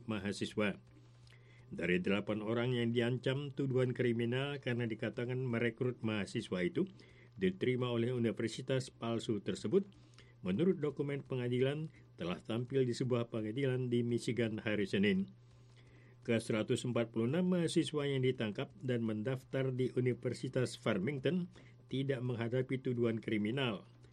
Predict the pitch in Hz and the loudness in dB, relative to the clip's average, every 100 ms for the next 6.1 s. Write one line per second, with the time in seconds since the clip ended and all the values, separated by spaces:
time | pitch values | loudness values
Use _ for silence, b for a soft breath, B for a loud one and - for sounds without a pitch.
0 | - 87 85 110 139 127 135 120 127 110 | -10 -4 0 0 0 -2 -2 -2 -2 -2
1 | 110 143 143 147 147 127 B B - 113 | 0 0 0 -2 -6 -10 B B -4 -4
2 | 117 120 117 107 113 110 104 104 104 101 | -2 -2 0 2 4 4 4 2 2 0
3 | 101 101 117 101 - B B B B B | 0 2 4 4 -2 B B B B B
4 | 139 151 95 110 107 117 - 123 135 139 | -6 2 2 2 2 -2 0 0 0 2
5 | 180 180 - - - 123 - 120 120 123 | 2 0 -4 -6 -2 -2 2 2 2 -2